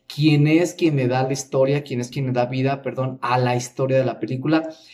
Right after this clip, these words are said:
En el libro comencé a leer las primeras páginas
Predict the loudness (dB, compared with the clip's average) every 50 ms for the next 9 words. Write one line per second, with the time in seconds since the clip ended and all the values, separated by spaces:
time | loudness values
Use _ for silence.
0 | -20 -16 -6 -2 0 2 4 4 4 4 4 4 2 2 2 -2 -8 -14 _ _
1 | -2 0 2 2 4 2 2 2 4 4 4 6 6 6 4 4 4 2 0 -2
2 | -2 -6 -4 -4 -2 -2 -2 -2 -4 -4 -4 -4 -4 -4 0 0 2 2 2 0
3 | -2 -6 -12